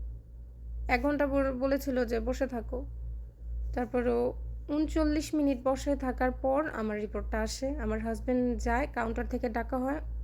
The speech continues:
ও কাউন্টার থেকে গিয়ে রিপোর্টটা নিয়ে আসে। তা আমি তো পুরো কান্না কান্না ভাব। তা আমার হাজব্যান্ড একদম, ওর মন খারাপও দেখছি না, ওর, আহ, ইও দেখছি না, খারাপও দেখছি না।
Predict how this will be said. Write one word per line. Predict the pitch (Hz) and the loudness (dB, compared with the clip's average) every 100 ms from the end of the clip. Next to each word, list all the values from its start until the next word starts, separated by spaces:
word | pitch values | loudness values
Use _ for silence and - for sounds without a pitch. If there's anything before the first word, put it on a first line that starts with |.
| - | -2
ও | |
কাউন্টার | 247 220 214 226 220 | 0 2 0 -2 -2
থেকে | 240 233 | -2 0
গিয়ে | 220 214 254 339 - - | -2 -2 -2 0 -2 -4
রিপোর্টটা | 226 220 202 220 | -4 -2 -4 -2
নিয়ে | 214 208 | -2 -2
আসে। | 202 - 247 - - - - - | -4 -8 -10 -10 -8 -4 -2 -2
তা | - | 2
আমি | 262 254 | 4 4
তো | 262 | 2
পুরো | 277 269 | 2 2
কান্না | 262 247 254 262 | 2 2 2 2
কান্না | 262 254 240 | 2 4 2
ভাব। | 233 233 - - | 0 -4 -6 -6
তা | 262 | -2
আমার | 269 269 | 0 2
হাজব্যান্ড | 262 247 294 285 - | 2 0 0 0 0
একদম, | 247 240 247 262 226 - - - - - - - - | 0 2 2 2 0 -4 -8 -10 -12 -10 -10 -12 0
ওর | 247 254 240 233 269 - - | 6 6 6 0 -2 -10 -6
মন | 247 240 262 285 | -2 2 2 0
খারাপও | 269 277 277 302 | 0 0 2 0
দেখছি | 294 285 - 302 | -2 -2 -4 0
না, | 302 262 202 - - - - - - - | 2 0 -2 -8 -8 -6 -6 -8 -10 -6
ওর, | 226 208 196 190 | -2 -2 -2 0
আহ, | 208 202 196 - - - - - - - - - - - - - - - - - - - - - - - - - | 2 2 0 -4 -6 -6 -6 -8 -10 -8 -8 -8 -12 -16 -18 -16 -12 -10 -8 -8 -8 -8 -8 -6 -6 -8 -10 -2
ইও | 277 277 | 2 4
দেখছি | 240 - | 2 2
না, | 214 | 0
খারাপও | 208 254 247 269 254 | 0 2 4 4 2
দেখছি | 202 - 220 | 0 -2 -6
না। | - | -8